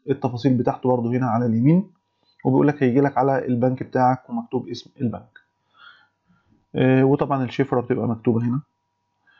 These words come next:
وبكده يبقى انت كده عرفت ال-، التاريخ، واكتب لك هنا تاريخ تلتاشر، تلتاشر واحد ألفين واحد وعشرين، يعني معناها ان الفلوس هتوصلك تلتاشر واحد ألفين واحد وعشرين اللي هو بكره ان شاء الله. ده كانت خطوه سريعه كده ازاي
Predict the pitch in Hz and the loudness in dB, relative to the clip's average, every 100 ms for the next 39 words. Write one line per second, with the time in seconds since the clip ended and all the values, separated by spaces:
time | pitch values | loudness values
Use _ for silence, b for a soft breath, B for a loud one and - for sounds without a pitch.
0 | b b 135 135 185 165 151 151 143 127 | b b -4 2 4 4 2 2 2 4
1 | 139 143 - - 127 113 113 107 110 - | 2 -2 -10 -4 0 2 4 2 0 -2
2 | - - - 127 165 - 135 - 127 123 | -6 -6 2 2 2 0 -2 0 0 2
3 | 131 127 117 135 - 120 107 127 127 156 | 0 0 0 0 0 -4 -2 -4 0 0
4 | 160 - _ - 117 117 135 127 135 135 | -2 -16 _ -4 -4 -2 -2 0 -2 -2
5 | 117 110 135 139 139 120 113 160 196 165 | -8 -6 -2 0 2 0 0 2 2 2
6 | 147 120 123 135 123 113 131 131 117 107 | 2 2 0 0 0 2 0 0 -6 -2
7 | 120 120 110 107 120 123 120 120 120 - | -2 -2 -8 -8 -10 -6 -6 -4 -10 -12
8 | _ _ 131 117 131 127 - - 123 123 | _ _ -8 -4 0 0 -2 -6 -4 -2
9 | 113 110 160 170 127 131 123 123 - - | -2 2 0 2 2 2 0 -2 -8 -14
10 | - - - B B B B B B - | -16 -18 -20 B B B B B B 0
11 | 175 175 165 175 170 151 151 143 139 165 | 0 2 -2 -2 -2 0 2 2 4 2
12 | 135 151 110 | 4 4 2